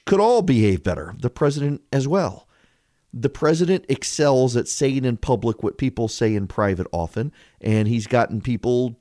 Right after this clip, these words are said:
to feel comfortable about themselves saying things in public that they normally in the past only said in private among their friends. And he's not the cause. He's a symptom. The president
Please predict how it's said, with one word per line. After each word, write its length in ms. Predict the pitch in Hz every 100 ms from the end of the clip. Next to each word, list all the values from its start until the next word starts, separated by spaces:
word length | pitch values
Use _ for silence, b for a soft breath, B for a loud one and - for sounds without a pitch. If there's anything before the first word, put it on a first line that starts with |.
| _
to 80 | -
feel 200 | 123 135
comfortable 480 | 120 160 - 151 117
about 240 | 104 101
themselves 480 | 101 95 110 104 135
saying 320 | - 117 110
things 320 | 101 107 107 113
in 140 | 110
public 400 | - 98 131 -
that 160 | 113 123
they 180 | 117 113 b b
normally 380 | 117 123 131 147
in 60 | 143
the 60 |
past 320 | 123 117 120 120
only 160 | 107
said 200 | 110 123
in 100 | 123
private 320 | 135 180 135
among 220 | 95 98 101
their 100 | 120
friends. 500 | - - 85 85 - _ _ _ _ _ _ _ _ _ 110
And 300 | 107 107 - _ _ _
he's 280 | 117 127 127
not 280 | 127 127 -
the 80 | -
cause. 760 | - - 226 185 104 - - 131
He's 260 | - 113 117
a 60 |
symptom. 680 | 131 - 214 214 - 135 82 _ _ _ _ _ _ _ _ _ _ _ _ _ _ -
The 80 | 120
president 640 | - 151 147 170 175 175